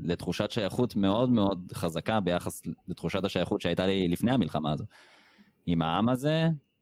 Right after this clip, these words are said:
גם עם הדת הזו, גם עם הלאום הזה, היהודי,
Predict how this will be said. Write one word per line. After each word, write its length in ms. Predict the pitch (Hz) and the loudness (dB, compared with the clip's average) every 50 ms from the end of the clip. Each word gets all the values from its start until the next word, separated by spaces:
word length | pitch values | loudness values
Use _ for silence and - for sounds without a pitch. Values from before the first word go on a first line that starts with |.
| _ _ - | _ _ -4
גם 120 | 87 85 87 | -2 0 2
עם 140 | 90 87 | 2 2
הדת 320 | 85 82 87 92 110 - 143 | 2 2 0 0 0 2 0
הזו, 300 | 143 139 156 170 151 123 | 0 2 2 2 2 2
גם 140 | 98 92 90 | 2 0 2
עם 180 | 92 90 90 87 | 2 2 2 2
הלאום 600 | 82 85 82 85 90 87 87 90 101 113 127 143 | 2 2 0 0 0 2 2 2 2 2 2 2
הזה, 280 | 147 151 165 165 151 | 2 0 0 2 2
היהודי, 520 | 113 95 92 90 90 87 92 104 123 156 | 2 2 2 2 2 2 0 0 0 0